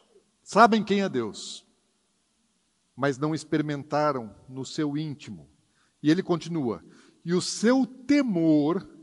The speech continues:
para comigo consiste só em mandamentos de homens que maquinalmente aprendeu."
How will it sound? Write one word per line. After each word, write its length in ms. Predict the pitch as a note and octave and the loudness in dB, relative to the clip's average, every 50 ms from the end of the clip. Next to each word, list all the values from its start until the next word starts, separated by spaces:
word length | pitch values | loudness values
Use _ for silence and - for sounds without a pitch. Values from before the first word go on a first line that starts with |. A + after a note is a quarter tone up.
| - - _ _ _ _ _ _ _ _ | -20 -20 _ _ _ _ _ _ _ _
para 200 | - F#3 G#3 G3+ | 6 6 6 6
comigo 760 | G#3 F#3+ F3+ D#3 E3 G3+ B3+ C4 G3 C#3 - - A2 G2+ - - - - _ _ _ | 6 4 2 4 6 6 6 6 4 2 -4 -10 -10 -10 -12 -16 -20 -20 _ _ _
consiste 800 | - A3 A#3+ A3+ G3+ - - - - B3+ C4+ A#3+ - - - F#3+ | 0 2 2 2 2 0 -2 0 2 4 4 4 2 0 -4 -6
só 380 | - - - - A3+ A3+ A#3+ - | -6 -6 -4 0 2 2 2 2
em 220 | - G#3+ G3 F#3+ | 0 -2 -2 -2
mandamentos 1160 | F#3+ F#3 F#3 G#3+ B3+ C4+ C4 B3 G3+ G#3+ F#3 E3+ E3+ E3+ F#3 G3+ G#3+ A3 G3+ G#3 G3 F#3+ D#3 C#3 | 0 0 2 2 2 2 0 0 2 2 2 2 0 -2 -4 -2 -2 -4 -4 -6 -8 -8 -8 -6
de 120 | C3+ C3+ | -6 -2
homens 540 | C#3 D#3 F#3+ G#3 A3 A3+ A3+ A3 - - - _ _ _ _ _ _ - | -2 0 0 0 -2 -2 -4 -6 -10 -16 -18 _ _ _ _ _ _ -4
que 200 | - G3 G#3 G#3 | 0 0 0 0
maquinalmente 1700 | G#3 F#3+ D#3+ D#3+ F3 F#3 G#3+ A#3 B3+ B3+ B3 - - - A3+ G#3 G3+ G3 F3+ F3 E3 D#3+ E3 F3 F#3 F#3+ F3+ - - G3 F#3+ F#3+ - - _ _ _ _ _ | -2 -6 -8 -4 0 2 2 2 2 0 -2 -6 -6 -4 -4 -2 0 0 -2 -2 -4 -4 -4 -4 -6 -6 -10 -12 -12 -12 -10 -10 -12 -16 _ _ _ _ _
aprendeu." 880 | D3 D3+ D#3 - _ _ - D#3+ D#3+ E3 E3 D3+ B2+ A2 A2 F#2 E2 D2+ | -2 -2 -2 -2 _ _ -4 -4 -4 -4 -6 -10 -8 -6 -6 -6 -8 -10